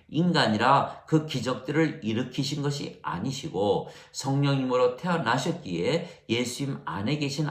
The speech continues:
아버지께서 그 일들을 하신 것입니다. 우리가 아무리 믿음이 좋아도 바람이 없는데 우리가 바람이 있다고 믿기만 하면 바람 소리를 들을 수가 있습니까?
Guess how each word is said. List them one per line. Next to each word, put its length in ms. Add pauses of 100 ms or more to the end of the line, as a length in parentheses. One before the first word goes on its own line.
아버지께서 840
그 160
일들을 500
하신 240
것입니다. 640 (560)
우리가 460
아무리 300
믿음이 420
좋아도 600 (240)
바람이 560
없는데 960
우리가 380
바람이 540
있다고 640
믿기만 440
하면 380 (200)
바람 280
소리를 440
들을 220
수가 320 (100)
있습니까? 760